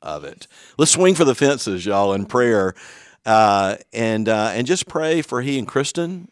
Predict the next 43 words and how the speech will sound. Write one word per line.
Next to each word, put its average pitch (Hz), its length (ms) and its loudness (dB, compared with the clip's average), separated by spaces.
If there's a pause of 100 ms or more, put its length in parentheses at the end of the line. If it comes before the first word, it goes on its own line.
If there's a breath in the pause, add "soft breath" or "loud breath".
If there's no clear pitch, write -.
(100)
um, 104 480 -4
just 117 280 -4
as 104 160 -4
they 113 440 0 (380 soft breath)
kind 120 180 -2
of 98 80 -4
walk 107 340 2
through 120 260 2
that, 123 360 -2
you 127 100 -2
know, 117 160 2
just 135 240 0
to 131 80 -4
hear 127 160 -2
Doug 117 220 -4
say, 135 180 -2
"Well, 104 80 -6
there's 95 140 -8
still 113 180 0
cancer 107 420 -8
in 98 80 -6
my 92 140 -4
body," 98 640 -6
you 101 140 -8
know, 98 340 -4
and, 85 300 -8
and 90 160 -12
that's 101 180 -6
just - 240 -10
like 90 160 -12
a 85 80 -12
reality. 87 720 -8 (520 soft breath)
Um, 92 540 -4
so - 160 -8
let's 135 200 -4
pray 151 260 -2
for 117 180 -4
them 117 380 -2
and 95 120 -8
pray 123 180 -2
for 120 100 -8
those 107 220 -2
boys. 110 600 0